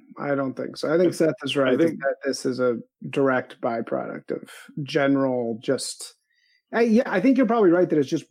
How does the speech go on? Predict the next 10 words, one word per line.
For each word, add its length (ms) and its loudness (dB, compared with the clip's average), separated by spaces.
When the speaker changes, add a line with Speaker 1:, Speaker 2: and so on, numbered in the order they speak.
Speaker 1:
m-, 240 -4
people 300 0
not 300 0
working, 760 0
people 260 4
not 220 2
really 240 6
having 400 -2
anything 720 2
to 760 -2